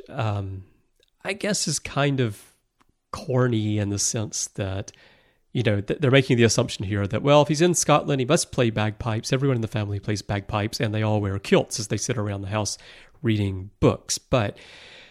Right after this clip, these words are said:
at the same time, you know, we did see at the end of The Wrath of Khan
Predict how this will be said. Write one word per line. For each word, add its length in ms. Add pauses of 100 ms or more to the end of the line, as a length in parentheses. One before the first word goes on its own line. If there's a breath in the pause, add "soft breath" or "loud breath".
(220 loud breath)
at 100
the 60
same 200
time, 340
you 100
know, 80
we 120
did 160
see 640 (420)
at 160
the 260
end 420 (120)
of 640 (320)
The 140
Wrath 280
of 120
Khan 680